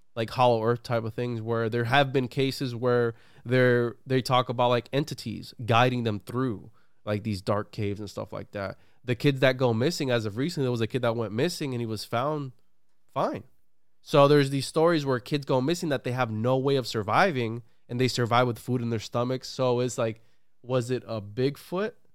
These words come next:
that helped him survive, or was it the pig man? Or was it the, in Florida, we had the pig man too. There's a, there's this, this conspiracy where it's, like, a failed, a government experiment of pig people in the Everglades. So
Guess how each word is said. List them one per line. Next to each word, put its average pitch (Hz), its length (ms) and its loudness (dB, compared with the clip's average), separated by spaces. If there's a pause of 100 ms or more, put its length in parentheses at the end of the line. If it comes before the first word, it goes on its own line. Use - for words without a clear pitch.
that 123 220 -2
helped 131 360 -2
him 131 140 -4
survive, 110 720 -4 (320)
or 117 80 2
was 113 220 4
it 107 100 -12
the 101 60 -8
pig 151 260 -6
man? 123 400 -10 (380)
Or 123 120 6
was 127 300 6
it 117 160 0 (340)
the, 117 540 2 (100)
in 127 220 0
Florida, 123 320 4
we 120 80 4
had 117 140 2
the 104 80 -2
pig 107 280 -6
man 98 200 -2
too. 107 200 -4
There's 98 240 -4
a, 98 200 -4
there's 104 180 -4
this, 104 260 -10 (360)
this 113 140 -8
conspiracy 117 580 -2
where 110 100 2
it's, 110 80 -2
like, 110 100 -2
a 104 60 -2
failed, 113 540 0 (400)
a 107 80 -12
government 120 400 4
experiment 113 600 0
of 98 340 -4
pig 127 200 -2
people 113 240 -2
in 104 60 -2
the 101 120 0
Everglades. 104 580 -2
So 101 440 -2